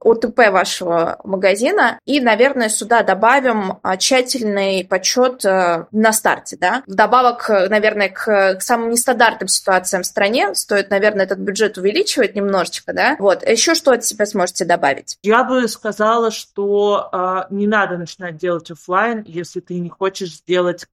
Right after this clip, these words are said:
Speaker 2: класс. То есть, если, а, щас в современном мире люди уже избалованные, для них офлайн — это experience.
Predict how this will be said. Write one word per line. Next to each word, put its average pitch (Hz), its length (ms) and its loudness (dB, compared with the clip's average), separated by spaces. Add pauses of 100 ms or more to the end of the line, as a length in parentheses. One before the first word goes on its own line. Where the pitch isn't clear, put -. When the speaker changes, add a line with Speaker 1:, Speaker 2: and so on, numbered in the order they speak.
(220)
Speaker 2:
класс. 160 560 -2 (140)
То 165 80 -2
есть, 165 240 -4
если, 180 560 -2
а, 156 360 -2
щас 196 280 -4
в - 60 -10
современном 185 600 -4
мире 240 180 -4
люди 190 220 -4
уже 180 200 -2
избалованные, 156 720 -2
для 135 140 -4
них 185 200 -10
офлайн — 208 560 0
это 170 220 -6
experience. 147 640 -6